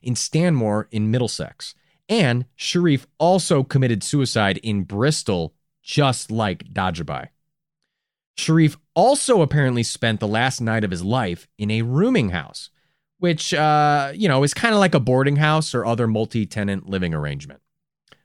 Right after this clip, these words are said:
Um, he paid for his room in cash and was apparently seen carrying a bundle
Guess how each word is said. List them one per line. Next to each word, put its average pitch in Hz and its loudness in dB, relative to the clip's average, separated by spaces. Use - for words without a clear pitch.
Um, 98 -4
he 156 0
paid 294 -2
for 196 0
his 151 0
room 143 2
in 107 -4
cash 95 -4
and 123 0
was 123 2
apparently 185 2
seen 123 -2
carrying 131 0
a 123 0
bundle 135 0